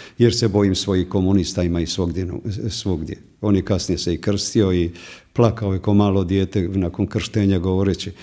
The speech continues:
kaže, "Zar sam se ja morao pedeset godina bo-, boriti protiv svog života ne znajući da je Krist moj život?" Kasnije onda opet u jednom razgovoru rekao, "Sad kad ozbiljno razmislim, kao progonitelj crkve i kao dijete crkve, komunizam nije imao nikakve šanse pobijediti crkvu,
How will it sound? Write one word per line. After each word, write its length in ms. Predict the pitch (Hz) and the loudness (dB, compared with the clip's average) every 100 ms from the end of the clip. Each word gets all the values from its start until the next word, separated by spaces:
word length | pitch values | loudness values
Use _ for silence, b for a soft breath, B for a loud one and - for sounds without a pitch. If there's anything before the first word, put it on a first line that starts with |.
| B B B - | B B B -4
kaže, 220 | 113 92 | 0 2
"Zar 220 | 92 92 | 2 2
sam 140 | - | 0
se 120 | 92 113 | 0 4
ja 100 | 110 | 4
morao 340 | 107 110 - | 4 4 2
pedeset 480 | 104 107 123 117 90 | 2 2 2 2 2
godina 360 | 120 107 101 | 2 2 2
bo-, 200 | 78 101 - | 2 -2 0
boriti 400 | 104 117 117 90 | 2 2 2 -2
protiv 280 | 101 - | -2 -2
svog 300 | 90 113 98 | -2 0 0
života 380 | 82 98 107 104 | 0 0 2 2
ne 140 | 92 104 | 2 2
znajući 360 | 98 98 - | 2 0 0
da 100 | 95 | 0
je 100 | 92 | 0
Krist 300 | 110 104 - | 2 0 2
moj 200 | 104 92 | 2 2
život?" 440 | 80 95 90 90 - - _ _ B B B B | 2 0 -2 -4 -10 -20 _ _ B B B B
Kasnije 380 | - 104 - 104 | -2 0 4 4
onda 200 | 104 104 | 6 6
opet 320 | 113 117 - | 4 2 2
u 40 | 104 | 2
jednom 260 | 104 107 | 4 4
razgovoru 440 | 104 95 104 98 95 | 4 2 0 0 2
rekao, 360 | 101 - 92 | 0 0 -2
"Sad 220 | - 104 | 0 -2
kad 200 | - 95 | 0 0
ozbiljno 460 | 120 139 123 107 95 | 2 2 2 2 2
razmislim, 580 | 95 92 92 87 - 76 - B B B B B | 2 0 -2 -4 -4 -6 -8 B B B B B
kao 220 | 113 104 | 2 2
progonitelj 640 | - 98 85 131 139 135 | 0 -2 4 6 6 2
crkve 540 | 120 - 120 - 107 98 | -2 0 -2 0 2 2
i 40 | |
kao 240 | - 104 90 | 2 0 2
dijete 340 | 95 113 110 | 2 2 0
crkve, 420 | - 113 104 98 | 0 0 0 -2
komunizam 520 | 87 95 98 110 104 | 0 2 4 4 4
nije 180 | 101 110 | 4 4
imao 200 | 107 101 | 4 4
nikakve 420 | 120 127 113 104 | 4 2 0 0
šanse 400 | 90 123 110 - | 2 2 2 0
pobijediti 680 | 92 101 85 104 104 98 98 | -2 -2 2 4 4 0 -2
crkvu, 480 | - 131 135 - | 0 0 0 0